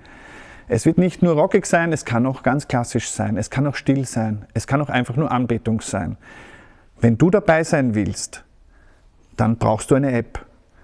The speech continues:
Es ist eine Himmelstürmer-App gemacht worden, die brauchst du nur zum Downloaden, dann kannst du es auf iOS oder auf Android auf dein Handy runterladen und kannst deinen Smart T V steuern.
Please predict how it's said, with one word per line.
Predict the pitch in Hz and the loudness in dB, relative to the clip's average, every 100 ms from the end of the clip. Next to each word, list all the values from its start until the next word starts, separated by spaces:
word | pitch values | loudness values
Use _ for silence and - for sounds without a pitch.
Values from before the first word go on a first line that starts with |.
| - - | -20 -16
Es | - - | -8 -2
ist | 120 | 0
eine | 120 117 | 2 2
Himmelstürmer-App | 120 165 - 180 180 156 - | 2 0 2 2 2 0 0
gemacht | - 165 156 - | 0 2 0 0
worden, | 151 139 | 0 2
die | 120 | 0
brauchst | - 110 - | 0 -2 2
du | |
nur | 123 170 | 0 2
zum | - 143 | 0 2
Downloaden, | 135 147 151 147 143 143 | 2 2 0 0 0 -2
dann | 123 117 | 0 0
kannst | 123 120 | -2 0
du | 117 | 0
es | 113 | 0
auf | 104 - | -2 0
iOS | 127 151 151 - | 2 2 -2 -2
oder | 110 113 | -2 0
auf | 92 120 | -2 -2
Android | 117 147 - 147 143 139 - - - - | -2 -2 0 0 0 -4 -10 -20 -20 -4
auf | 113 - | -2 2
dein | 113 | 2
Handy | 120 156 160 | 2 2 0
runterladen | 156 156 156 139 131 139 | 0 2 2 4 2 0
und | 135 | -2
kannst | 131 131 - | 0 0 0
deinen | 143 | 0
Smart | 143 - 143 - | 0 0 0 0
T | 131 | -2
V | 120 110 | 0 -2
steuern. | - 95 95 87 104 | 0 2 2 -2 -6